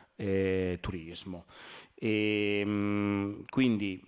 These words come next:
mm, io vi vado un attimo a riassumere quali sono i servizi che noi mandiamo in, ehm,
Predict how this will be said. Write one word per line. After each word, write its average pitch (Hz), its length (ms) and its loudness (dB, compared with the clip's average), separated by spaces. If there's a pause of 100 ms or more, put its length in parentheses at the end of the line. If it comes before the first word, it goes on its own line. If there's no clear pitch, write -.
mm, 98 320 -6
io 120 200 2
vi 110 140 -2
vado 113 380 2
un 107 80 -2
attimo 107 640 -4
a 104 400 -2
riassumere 101 640 0
quali 101 220 -2
sono 104 680 -2
i 98 220 -6
servizi 107 600 -4
che 101 140 -8
noi 104 400 -2
mandiamo 101 840 -4
in, 98 580 -6
ehm, 85 1400 -4